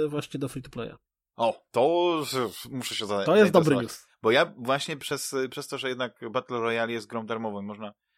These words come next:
Speaker 2: sobie tak spróbować, to nawet się wciągnąłem. Miałem chyba kilka bitych wieczorów, nawet w taką obsesję małą wpadłem. Grałem właśnie w Battle Royale i, i muszę przyznać, że, że raz udało mi się, raz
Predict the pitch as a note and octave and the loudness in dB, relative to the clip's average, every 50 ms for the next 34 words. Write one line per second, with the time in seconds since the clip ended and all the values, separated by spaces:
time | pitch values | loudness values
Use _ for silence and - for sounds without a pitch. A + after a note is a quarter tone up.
0 | _ _ - - G#2+ A2 - A#2 - - - - - C#3 C3+ C#3+ C3+ A#2 G#2 G#2+ | _ _ -18 -14 -10 -6 -6 -6 -6 -6 -8 -4 -2 2 6 6 8 8 8 6
1 | B2+ D#3 - - _ _ _ _ _ _ _ - A#2+ B2+ C3+ D#3 D3+ - - F3 | 4 4 0 -6 _ _ _ _ _ _ _ -8 -6 -6 -6 -6 -6 -6 -6 -6
2 | - - G#3 A#3+ - - C#3 A#2+ A2 A#2 B2+ C3+ D3 C#3+ C#3+ C3+ - _ _ _ | -6 -8 -6 -4 -2 0 0 0 0 0 0 0 0 0 -2 -8 -14 _ _ _
3 | - - B2+ A#2+ A#2+ A#2 A2 - _ _ _ _ _ _ _ _ _ _ _ _ | -18 -10 -4 -2 0 0 -2 -4 _ _ _ _ _ _ _ _ _ _ _ _
4 | - - F3+ E3+ - D#3 B2 G#2+ G#2+ D3 C#3+ - C#3+ A#2+ B2+ A#2 - - A2 G2 | -14 -12 -8 -2 0 0 0 0 -2 -8 -6 -6 -6 -4 -6 -8 -6 -4 -4 -4
5 | G#2 B2+ B2 A#2+ B2+ B2 B2 B2 - B2 A#2 A#2 G#2 A2 A2 - - A#2 - B2+ | -4 -6 -6 -6 -4 -4 -4 -6 -8 -10 -10 -10 -12 -12 -14 -14 -14 -14 -12 -10
6 | A#2+ A2 A2 - - E3+ F3 - - B2 G#2+ G2+ G2 F#2+ - - G2+ F#2 G#2 A2 | -10 -10 -8 -6 -4 -4 -4 -4 -4 -6 -6 -6 -6 -8 -8 -10 -12 -8 -8 -8
7 | A#2+ B2 _ _ _ _ _ - A2+ A#2 B2 C3 B2+ A#2+ A#2+ - A2+ G#2+ A2+ A2 | -8 -8 _ _ _ _ _ -8 -4 -2 0 0 0 -2 -4 -8 -8 -8 -8 -8
8 | - - G#2+ G2+ A2 G#2+ - A2+ G#2+ G#2+ G2+ G2 G2 G2 G#2+ A#2 - G#2+ G#2 G#2 | -8 -8 -12 -12 -12 -12 -12 -10 -8 -6 -4 -2 -2 -2 -4 -4 -6 -8 -8 -8
9 | G2+ G2+ G#2 G2+ - _ _ _ _ - A#2+ B2+ C3 D3 - C#3+ D3 D3 C#3+ C3 | -8 -8 -10 -12 -16 _ _ _ _ -14 -12 -12 -10 -10 -10 -8 -6 -6 -4 -4
10 | - C#3 C3 - _ _ _ _ _ _ _ A#2 A2 - - _ _ _ - A2 | -2 -4 -4 -6 _ _ _ _ _ _ _ -10 -10 -10 -10 _ _ _ -4 0
11 | A2+ B2+ D3 D#3 D3+ - C#3 A#2+ C3+ C#3+ C#3 C#3+ C3+ B2 A#2+ A#2 A2+ - A2+ G#2+ | 2 4 2 2 0 -4 -2 2 4 6 6 6 6 4 0 -2 -4 -4 -8 -10
12 | A2+ B2 C#3+ C#3 C3+ A#2 - - - | -10 -10 -10 -10 -10 -12 -14 -16 -18